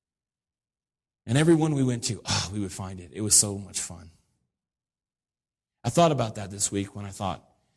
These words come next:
in every situation in the holidays, God's in there. Sometimes we just look at something and go, "Ugh, God's not in this." No, he's in everything. He's in that uncomfortable place that you're at at work.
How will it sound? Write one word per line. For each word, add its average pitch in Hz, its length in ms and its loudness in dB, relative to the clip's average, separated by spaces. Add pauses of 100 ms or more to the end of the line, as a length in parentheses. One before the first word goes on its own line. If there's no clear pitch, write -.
(140)
in 110 180 -6
every 151 240 2
situation 117 540 2
in 107 80 -6
the 101 60 -12
holidays, 98 640 0 (100)
God's 101 320 -2
in 95 140 -10
there. 90 240 -20 (1500)
Sometimes 139 300 2
we 117 100 0
just 107 120 2
look 107 100 -2
at 104 60 4
something 101 220 0
and 104 60 0
go, 127 100 2
"Ugh, - 260 -6
God's 104 240 -4
not 101 80 -6
in 101 60 -10
this." 95 180 -6
No, 139 220 0
he's 123 240 2
in 120 120 -4
everything. 101 640 -10 (1040)
He's 143 200 4
in 139 140 0
that 120 200 -4 (240)
uncomfortable 135 540 -2
place 107 320 -4
that 101 160 -8
you're 104 120 -2
at 98 120 -4
at 92 100 -14
work. 95 380 -12